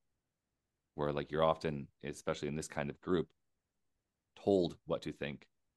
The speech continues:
how to think, what to say, what is correct, what is not correct, what the rules are, stay within these boundaries.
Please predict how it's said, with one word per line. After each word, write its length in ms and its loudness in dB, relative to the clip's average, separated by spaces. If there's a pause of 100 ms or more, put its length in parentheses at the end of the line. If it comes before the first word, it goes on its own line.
(120)
how 180 0
to 120 -6
think, 360 -10 (420)
what 160 0
to 100 -10
say, 480 -2 (400)
what 180 0
is 120 -2
correct, 340 0
what 80 -2
is 120 -6
not 180 -2
correct, 420 -4
what 160 -2
the 80 -4
rules 320 -2
are, 180 0
stay 220 0
within 180 -2
these 140 -4
boundaries. 520 -4